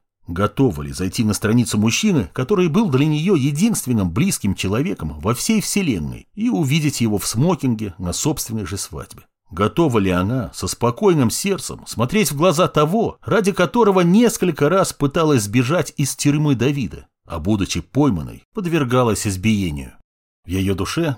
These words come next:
крепко засело чувство несправедливости и обиды на Оксану и Рому. «Интересно, а как давно они начали встречаться? Кто был инициатором этих отношений?»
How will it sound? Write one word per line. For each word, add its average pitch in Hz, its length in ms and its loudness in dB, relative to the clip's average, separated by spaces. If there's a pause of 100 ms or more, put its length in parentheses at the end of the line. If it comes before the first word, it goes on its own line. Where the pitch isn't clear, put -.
крепко 185 360 0
засело 160 420 2
чувство 190 400 -2
несправедливости 139 1200 0
и 131 120 4
обиды 117 580 0
на 87 160 -2
Оксану 92 480 -4
и 95 140 0
Рому. 85 420 -2 (460)
«Интересно, 104 680 -6 (120)
а 104 100 -10
как 156 300 -6
давно 185 420 2
они 107 180 0
начали 135 300 0
встречаться? - 640 -6 (320)
Кто - 180 -6
был 117 160 0
инициатором 104 760 0
этих 92 220 -6
отношений?» 98 600 -8